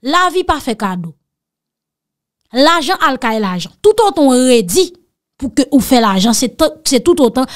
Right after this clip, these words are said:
Lajan li menm, l ap vin jwenn ou. Ou pa janm poze tèt ou kesyon, poukisa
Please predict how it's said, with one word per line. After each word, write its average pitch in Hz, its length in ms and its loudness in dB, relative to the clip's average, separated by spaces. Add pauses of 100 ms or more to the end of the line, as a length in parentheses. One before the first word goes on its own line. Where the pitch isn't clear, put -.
(140)
Lajan 240 320 -2
li 233 80 0
menm, 214 160 0
l 202 80 0
ap 202 80 -4
vin 247 160 6
jwenn 320 240 4
ou. 302 80 -4 (160)
Ou 359 80 0
pa 415 160 2
janm 320 240 -2
poze 262 160 0
tèt 233 240 -4
ou 208 80 -10
kesyon, 226 320 0
poukisa 277 480 0